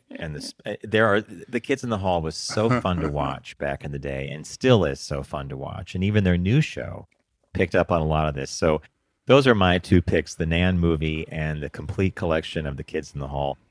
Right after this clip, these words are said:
Speaker 1: And that price for the Kids in the Hall is amazing. It's, uh, twelve discs for twenty-three twenty-one. I think
Speaker 2: Wow.
Speaker 1: it's a great, uh, makes a great gift.
Speaker 2: Wow. I was, uh, I was poking around the sale, and I came across something that I've never seen before and did not know it existed.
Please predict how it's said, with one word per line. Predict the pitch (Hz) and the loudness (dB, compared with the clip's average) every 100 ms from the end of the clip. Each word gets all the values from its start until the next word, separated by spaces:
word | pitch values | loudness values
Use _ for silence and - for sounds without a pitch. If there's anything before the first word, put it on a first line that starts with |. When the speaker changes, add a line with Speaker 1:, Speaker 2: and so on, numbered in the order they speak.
| _ | _
Speaker 1:
And | - 104 | -4 -2
that | 147 - | -2 -2
price | 101 90 73 - | 0 0 -2 -6
for | 82 | -6
the | 73 73 73 | -4 -2 -4
Kids | - 82 78 | -6 -8 -4
in | |
the | 76 | -4
Hall | 76 101 123 - | -2 -4 -4 -6
is | 78 | -4
amazing. | 82 113 135 67 64 71 - | -4 -4 -6 -8 -14 -14 -10
It's, | 85 - - | -12 -10 -4
uh, | 78 76 - | -4 -4 -2
twelve | 107 117 | 0 0
discs | 87 85 - - - | 0 -2 -4 -16 -14
for | - 82 | -8 -8
twenty-three | - 87 87 90 | -4 -4 -4 -6
twenty-one. | 80 85 80 73 65 65 143 _ _ _ 247 95 | -6 -6 -4 -4 -6 -12 -16 _ _ _ -14 -6
I | 101 | -4
think | 104 90 | -4 -4
Speaker 2:
Wow. | |
Speaker 1:
it's | - | -4
a | 76 | -4
great, | 73 69 - - | -4 -6 -8 -12
uh, | 78 | -12
makes | 78 82 82 | -10 -8 -8
a | 78 | -8
great | 71 65 | -8 -8
gift. | - 58 _ _ _ _ - | -12 -18 _ _ _ _ -18
Speaker 2:
Wow. | 101 92 85 92 _ _ _ _ _ - | -14 -14 -16 -20 _ _ _ _ _ 0
I | 196 | 0
was, | 233 165 151 | 0 0 4
uh, | 120 120 | 4 4
I | 135 | 0
was | 156 - | -2 0
poking | 135 120 117 | 0 0 0
around | 101 95 92 | -4 -4 -4
the | |
sale, | - 104 92 95 | -6 -2 0 0
and | |
I | 143 | -4
came | - 185 | -4 -4
across | 135 - 104 92 | -4 2 2 2
something | - 92 95 90 | -2 -4 -4 -4
that | 87 | -2
I've | 87 80 | -4 0
never | 113 117 | 0 0
seen | - 104 | 0 -2
before | 92 - 90 | -2 -4 -4
and | 85 | -4
did | 87 | -2
not | 95 104 | -2 -2
know | 87 85 | -2 -2
it | |
existed. | 82 92 95 92 85 - | -4 -6 -6 -6 -8 -10